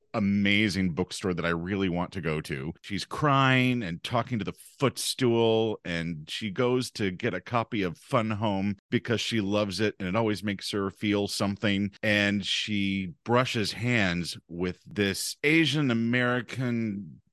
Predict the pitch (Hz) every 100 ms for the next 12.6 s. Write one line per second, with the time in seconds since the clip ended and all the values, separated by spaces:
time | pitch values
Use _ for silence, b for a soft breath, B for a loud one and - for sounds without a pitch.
0 | _ - 135 123 120 117 117 - 120 117
1 | 120 113 107 110 104 104 104 104 101 135
2 | 123 98 123 123 127 - 98 - 95 92
3 | - 120 113 113 110 - _ _ 110 107
4 | 139 135 180 143 131 - - - 104 110
5 | 117 110 101 113 123 135 101 90 82 82
6 | 85 - 113 113 107 127 120 113 101 -
7 | 123 - - - - 98 98 95 95 110
8 | - 110 92 - 95 82 82 - 135 139
9 | 151 - 92 110 - 113 120 120 101 98
10 | - - _ 107 95 92 90 92 98 87
11 | 80 - 107 98 - 98 87 - 90 85
12 | 87 69 50 50 -